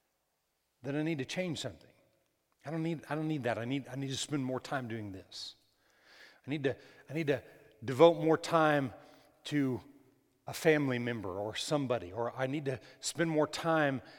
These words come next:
praying for my neighbors or praying for this person or that or whatever it is. Y-, because, because what happens is, in our minds, we think we don't have time.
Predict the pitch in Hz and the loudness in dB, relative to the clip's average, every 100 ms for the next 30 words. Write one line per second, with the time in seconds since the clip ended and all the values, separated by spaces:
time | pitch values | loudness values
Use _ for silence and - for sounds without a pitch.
0 | - - 160 165 151 139 - 135 123 117 | -14 2 6 6 6 0 -2 0 0 0
1 | 131 139 110 101 90 98 - 151 165 151 | 0 0 -4 -8 -6 -8 -4 2 2 2
2 | - 123 143 - - 143 - 113 101 117 | -2 -2 -2 -4 -4 -4 -4 -6 0 2
3 | 107 90 101 127 143 131 117 120 127 98 | 2 -2 -2 2 4 2 0 0 0 -2
4 | - - - - _ _ _ _ _ _ | -8 -12 -12 -14 _ _ _ _ _ _
5 | _ _ _ _ - 143 143 143 139 160 | _ _ _ _ -8 -8 -6 -8 6 6
6 | 135 - - - 135 - 156 127 104 135 | 6 -2 -16 -6 -4 4 6 6 2 2
7 | - 190 175 123 123 120 - - - _ | 6 4 4 0 2 2 -2 -14 -20 _
8 | _ 151 131 131 175 190 110 123 127 110 | _ -2 0 6 6 6 2 0 0 2
9 | 135 117 120 - 143 104 | 2 2 -2 -4 -4 -6